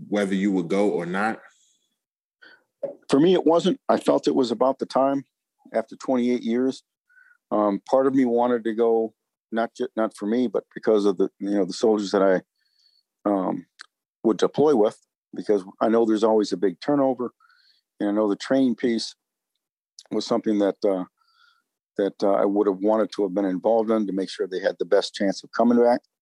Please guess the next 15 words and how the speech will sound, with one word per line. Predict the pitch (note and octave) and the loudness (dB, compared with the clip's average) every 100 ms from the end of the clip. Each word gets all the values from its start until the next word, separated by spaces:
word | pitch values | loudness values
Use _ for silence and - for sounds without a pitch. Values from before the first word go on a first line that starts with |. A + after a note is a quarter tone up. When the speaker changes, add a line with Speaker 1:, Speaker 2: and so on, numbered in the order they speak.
| _ _ _ _ | _ _ _ _
Speaker 1:
Mm-hmm. | F2 F#2 | -8 -2
Speaker 2:
But | G2+ - - | -2 -2 -4
at | G#2 - | -4 -4
the | G#2+ | -4
same | - A#2+ G#2+ | 0 0 2
time, | A#2 A2+ G2+ | 2 2 2
I, | G2+ - | 0 0
I, | G2 - _ - | -2 -4 _ -4
I, | G2 F2+ _ _ _ _ - | -4 -4 _ _ _ _ -6
I | G#2 G2 | -2 0
made | G2 F#2+ | 0 0
the | F2+ | 0
right | F2 E2+ | 0 0
decision | - - F#2 F2+ E2 | -4 -8 -4 -2 0
to, | E2+ | -2